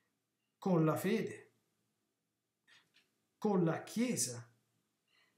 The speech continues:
Io credo che siamo in tempi in cui, da quello che vedo a tutti i livelli,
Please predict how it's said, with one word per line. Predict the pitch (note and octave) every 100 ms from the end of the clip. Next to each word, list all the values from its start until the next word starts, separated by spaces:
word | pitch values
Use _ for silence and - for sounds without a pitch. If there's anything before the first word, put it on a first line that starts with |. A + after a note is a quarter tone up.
| _ _ _ _ _ _ _ _ _ _ _ _ _ _ _ _ _ _ _ _ _ _ _ _ _ - - _ _ -
Io | G#3 G3
credo | F#3 F#3+
che | D3
siamo | C3 E3+ D#3+
in | G#3 G#3
tempi | E3 F3 F3 G#3
in | F#3
cui, | D3 D3 F#3+ G#3+ - - _ _ _ _ _ _ _ _ _ _ _
da | C#3+ A#2+
quello | A#2 E3+ D#3
che | B2+ C3+
vedo | D#3 D#3 C3
a | A#2+
tutti | F3 E3+ D#3
i |
livelli, | F3+ C#3+ B2 A#2+ D3 A3 -